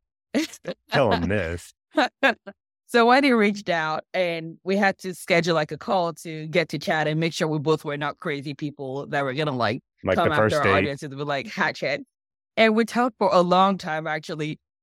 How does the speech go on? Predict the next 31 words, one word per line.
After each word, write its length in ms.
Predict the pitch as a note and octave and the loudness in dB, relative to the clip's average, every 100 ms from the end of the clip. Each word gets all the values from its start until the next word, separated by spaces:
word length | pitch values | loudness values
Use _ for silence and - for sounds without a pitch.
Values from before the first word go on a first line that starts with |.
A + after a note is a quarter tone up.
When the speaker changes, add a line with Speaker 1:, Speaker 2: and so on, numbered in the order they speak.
| _ | _
Speaker 2:
And 140 | G#3+ | 2
I 120 | G#3+ A3+ | 4 4
said, 220 | - F#3 | 2 0
"Okay, 260 | F#3+ F#3 - - | 0 -2 -2 -6
Daniel, 320 | G3 G#3+ G#3 | -2 2 2
I'm 100 | G3 | 2
gonna 200 | G3+ G#3+ | 2 2
be 80 | G3 | 2
honest 320 | E3+ E3+ E3+ | 0 -2 -6
with 160 | D#3+ D#3 | -10 -4
you. 100 | E3 | 0
This 220 | F#3 A3 | 0 0
actually 360 | F3 G3 G#3 G3 | 0 0 0 0
was 260 | G3 F#3 - _ _ - | 2 0 -4 _ _ -2
more 260 | C4+ A#3 - - | 2 2 0 -4
fun 320 | F#3 G3+ A#3+ _ _ _ _ - | 0 0 0 _ _ _ _ 0
than 100 | G3 | 2
I 140 | G3 | 2
thought 240 | G3+ G3+ | 4 2
it 60 | F#3+ | 2
was 240 | F3 F3 | -2 -4
gonna 200 | F3 F3 | -4 -6
be." 240 | D#3 E3 D#3+ | -6 -12 -6
And 380 | F3+ F3+ E3+ - | -6 -4 -4 0
it 160 | F3+ | 0
Speaker 1:
Mm. 20 | - | 0
Speaker 2:
truly 380 | - B3 G#3+ F3+ | -2 0 2 2
has 220 | E3+ D#3+ | 0 -2
been 280 | D3 D#3+ D3+ | -4 -6 -4
a 180 | D#3+ | -4
pleasure. 420 | D3+ - G3 G3 | -6 0 2 2